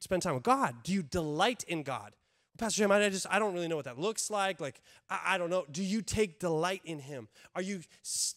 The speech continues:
putting away distractions? Are you spending real time with him? If you wanna overcome temptation and you wanna stop seeing your temptation and your desires as your identity, and you wanna have a shift in your actual desires, he'll actually change the way you think. He'll change the way you view things.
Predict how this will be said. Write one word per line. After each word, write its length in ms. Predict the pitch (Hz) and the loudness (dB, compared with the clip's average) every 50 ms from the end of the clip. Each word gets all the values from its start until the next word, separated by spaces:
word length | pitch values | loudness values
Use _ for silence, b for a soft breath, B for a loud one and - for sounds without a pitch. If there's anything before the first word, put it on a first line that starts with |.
| _ _ - | _ _ 4
putting 240 | - 226 233 226 | 6 6 8 8
away 220 | 214 196 208 196 190 | 6 6 4 2 -2
distractions? 680 | 175 165 - - - 185 175 180 - - - 175 147 - | -4 -6 -8 -6 -4 -2 -2 -2 -2 -4 -4 -4 -4 -2
Are 100 | - 180 | 0 0
you 120 | 185 190 | 0 2
spending 500 | 175 - - 208 196 180 165 156 143 139 | 0 0 2 2 2 2 2 0 0 -2
real 220 | 147 156 170 180 175 | -2 -2 -2 -2 -4
time 300 | - - - 156 156 151 | -6 -6 -6 -4 -4 -4
with 140 | 143 131 | -6 -6
him? 320 | - 123 113 110 107 107 - _ B B B B B B - | -8 -10 -12 -12 -14 -16 -20 _ B B B B B B -10
If 100 | 143 147 | -4 0
you 100 | 170 196 | 2 4
wanna 200 | 214 220 220 214 | 6 6 6 4
overcome 460 | 202 202 196 202 190 - 196 202 190 | 4 4 2 2 0 2 2 2 2
temptation 720 | - - 185 160 - 170 175 180 180 - 214 208 208 220 208 B B B B - | 0 -4 -6 -6 -4 -2 -2 -2 -2 -2 -2 -2 -4 -6 -10 B B B B -4
and 80 | - 185 | -2 2
you 80 | 196 | 2
wanna 140 | 202 208 185 | 2 2 2
stop 180 | - 214 170 - | 2 0 -2 0
seeing 260 | - 208 208 208 196 | 0 0 0 0 0
your 120 | 175 175 | -2 -4
temptation 560 | - - 180 156 143 - 185 196 - - 208 | -2 -4 -4 -4 -4 -4 -4 -2 -2 -2 -2
and 80 | 196 185 | -2 -2
your 80 | 165 147 | -4 -4
desires 600 | 135 143 143 131 170 151 156 175 185 190 190 180 | -4 -4 -2 0 0 0 0 0 0 -2 -4 -6
as 140 | 156 131 | -6 -6
your 80 | 143 160 | -6 -6
identity, 560 | 147 139 127 - 151 151 175 180 214 233 233 B B B B B B | -6 -6 -6 -6 -4 -4 -4 -4 -6 -6 -8 B B B B B B
and 100 | 175 185 | -2 0
you 80 | 196 208 | 2 2
wanna 200 | 196 208 190 160 | 4 2 2 2
have 140 | 160 190 175 | 0 -2 -2
a 60 | 160 | 2
shift 460 | - - - - 214 247 233 - - | 4 4 6 6 6 6 4 4 0
in 120 | - 180 | -2 -2
your 120 | 185 175 - | -2 0 2
actual 320 | 160 170 185 190 - 202 185 | 2 2 2 2 0 -4 -4
desires, 320 | 156 143 175 175 165 - | -4 -2 -2 -4 -4 -4
he'll 180 | - 208 247 - _ | -4 -4 -6 -4 _
actually 360 | - 214 226 - - - 226 | -6 -6 -4 -4 -6 -6 -8
change 680 | 170 - - - - 196 202 214 220 220 208 185 - - B B B B B B | -6 -4 -2 -2 0 0 0 0 -2 -2 -4 -6 -8 -10 B B B B B B
the 80 | - 196 | 2 4
way 140 | 185 190 | 4 4
you 180 | 185 180 180 180 | 2 2 0 -2
think. 320 | - - - 208 196 175 | -2 -2 0 0 0 0
He'll 140 | - 180 175 | -2 -4 -4
change 540 | - - - - 196 185 190 202 214 202 - | -2 -2 0 0 2 2 0 0 0 -2 -4
the 100 | - 185 | -4 -2
way 80 | 185 185 | -2 -2
you 160 | 175 165 151 | -2 -4 -4
view 240 | 131 165 180 202 196 | -4 -4 -4 -4 -4
things. 320 | - 185 165 143 - B | -4 -4 -4 -4 -6 B